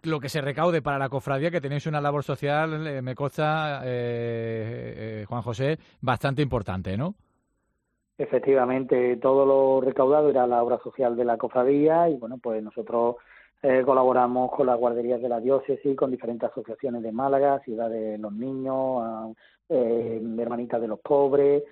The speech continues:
Speaker 2: acabamos de ingresar en Fundación Corinto también, o sea que, bueno, todo lo que venga es bienvenido para poder seguir,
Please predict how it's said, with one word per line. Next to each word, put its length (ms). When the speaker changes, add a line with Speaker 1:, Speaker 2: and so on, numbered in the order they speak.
Speaker 2:
acabamos 400
de 80
ingresar 320
en 100
Fundación 460
Corinto 500
también, 560
o 100
sea 140
que, 160
bueno, 260
todo 260
lo 180
que 600
venga 440
es 320
bienvenido 580
para 160
poder 260
seguir, 460